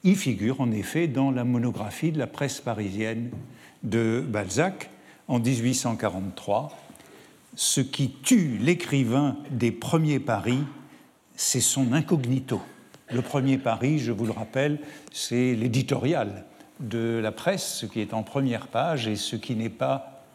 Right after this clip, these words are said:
signé. Balzac, dans la monographie de la presse parisienne, l'a décrit comme la tartine indispensable. Eh bien, euh, le premier paris ne se signe pas.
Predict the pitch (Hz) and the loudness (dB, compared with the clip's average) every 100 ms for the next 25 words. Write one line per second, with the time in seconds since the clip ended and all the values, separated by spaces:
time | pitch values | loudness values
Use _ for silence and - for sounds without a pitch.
0 | - - - 139 131 95 - - - - | -10 -4 2 4 4 2 -4 -16 -20 -20
1 | _ - 113 - - - - 95 135 170 | _ -12 -12 -12 -20 -20 -14 -12 -10 -10
2 | 139 110 107 101 139 117 113 113 107 113 | -4 -2 -2 0 -2 -2 -6 -4 -2 -2
3 | 117 120 117 - 131 104 104 107 - 123 | 0 0 0 -2 -4 -2 -2 -2 0 -2
4 | - 107 107 98 139 160 113 104 110 107 | 0 -2 0 2 2 2 2 2 0 0
5 | 147 151 127 120 110 - - - - 110 | 0 2 2 0 0 -6 -20 -20 -8 -6
6 | - - 170 - - 190 135 101 90 - | -4 0 -2 -2 0 0 0 -4 -8 -18
7 | - - 139 127 - - 95 - - - | -18 0 2 2 0 -4 -10 -10 -12 -16
8 | - - - 156 - - - - - - | -20 -18 -12 -12 -14 -20 -20 -20 -20 -20
9 | - - - 123 131 175 165 123 113 - | -20 -14 -2 2 4 4 4 2 -2 -6
10 | - - - 135 135 165 165 160 156 127 | -18 -8 0 2 4 4 4 4 4 2
11 | 135 202 156 - 143 - 135 117 110 - | 4 4 2 2 0 0 0 2 2 0
12 | 113 131 156 - | -2 -2 -4 -12